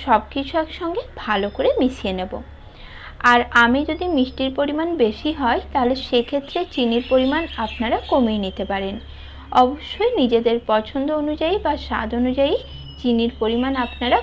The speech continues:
কম বেশি করে নিতে পারেন। সব কিছু একসঙ্গে ভালো করে মিশিয়ে নেওয়ার পর আমি এখানে দিয়ে দিলাম ময়দা। তো আমি এখানে টোটাল তিন কাপ ময়দা ব্যবহার করব।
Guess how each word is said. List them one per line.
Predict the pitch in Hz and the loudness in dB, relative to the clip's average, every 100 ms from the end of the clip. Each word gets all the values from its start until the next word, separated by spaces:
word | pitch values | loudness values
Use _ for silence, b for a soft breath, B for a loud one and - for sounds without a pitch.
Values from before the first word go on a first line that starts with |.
| - | 2
কম | 220 185 202 | 2 2 -2
বেশি | 220 - 508 | -2 0 0
করে | 349 247 202 | 4 2 2
নিতে | 185 185 190 | -2 -6 -4
পারেন। | 190 196 226 - - - B B B B B | -2 -2 -6 -10 -14 -16 B B B B B
সব | - 294 285 - | 4 4 6 2
কিছু | 370 415 | 0 0
একসঙ্গে | 381 - 381 392 440 | -2 -4 -2 0 0
ভালো | 269 233 214 | 2 2 2
করে | 220 247 | 2 2
মিশিয়ে | 254 233 233 - 262 | 2 0 -2 0 2
নেওয়ার | 277 269 | 2 -2
পর | 269 359 571 - | 0 0 0 -2
আমি | 226 226 240 | 0 2 0
এখানে | 247 262 262 | -2 0 0
দিয়ে | 262 226 | 0 -2
দিলাম | 226 226 254 277 | -2 0 2 2
ময়দা। | 214 202 196 302 - - B B B - | 0 -2 -2 -2 -4 -20 B B B 0
তো | 330 - | 0 2
আমি | 254 262 320 | 2 2 0
এখানে | 330 359 381 | -4 -4 -2
টোটাল | 381 349 330 392 - | 0 0 0 0 -2
তিন | 254 220 226 | -2 -2 0
কাপ | 233 240 262 | -2 -2 0
ময়দা | 262 285 494 349 | 0 0 0 4
ব্যবহার | 208 214 196 | 4 2 -4
করব। | 185 196 190 | -2 -2 -2